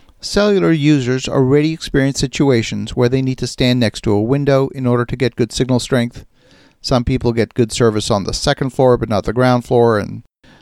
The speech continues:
some have good service at the front of the house, but not the back.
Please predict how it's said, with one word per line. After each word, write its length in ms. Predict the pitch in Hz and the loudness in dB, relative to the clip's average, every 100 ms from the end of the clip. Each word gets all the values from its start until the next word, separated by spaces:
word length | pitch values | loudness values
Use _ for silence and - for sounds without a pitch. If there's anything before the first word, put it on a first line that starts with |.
| - | -6
some 220 | 131 123 | -2 0
have 260 | 123 113 - - | 0 -2 -8 0
good 180 | 127 | 0
service 340 | 117 123 113 107 | 2 0 2 -4
at 80 | 113 | -6
the 80 | |
front 220 | 110 135 135 | -2 0 2
of 60 | |
the 100 | 127 | 0
house, 260 | 123 123 120 | 2 0 -2
but 140 | 131 | -4
not 160 | 127 117 | -2 -2
the 80 | 127 | -2
back. 440 | 120 104 - - | -2 -2 -6 -20